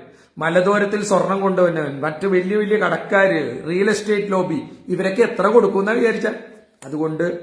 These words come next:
എന്നെ ശ്രവിക്കുന്ന മാതാപിതാക്കളോട്, അതായത് ഞാനൊക്കെ തോറ്റുപോയി, ഞാനൊക്കെ മണ്ടനായിപ്പോയി,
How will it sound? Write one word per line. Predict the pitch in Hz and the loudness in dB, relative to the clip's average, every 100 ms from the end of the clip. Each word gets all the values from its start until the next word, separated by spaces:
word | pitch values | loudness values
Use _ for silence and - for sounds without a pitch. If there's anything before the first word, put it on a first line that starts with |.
| - - | -10 -8
എന്നെ | 165 226 | -4 -2
ശ്രവിക്കുന്ന | 233 170 151 160 151 151 165 - - _ _ _ _ _ | 0 0 0 -2 -4 -4 -6 -10 -20 _ _ _ _ _
മാതാപിതാക്കളോട്, | 139 156 156 165 156 143 143 127 135 | -4 0 2 2 0 -2 -2 -4 -4
അതായത് | 147 156 160 | -4 -2 0
ഞാനൊക്കെ | 202 220 190 | 0 0 0
തോറ്റുപോയി, | 180 175 165 170 185 | -2 0 -2 -2 -2
ഞാനൊക്കെ | 160 165 175 175 - - - - _ - 175 | -4 -2 0 0 -2 -12 -20 -20 _ -4 0
മണ്ടനായിപ്പോയി, | 208 262 262 160 123 | 2 4 2 0 -4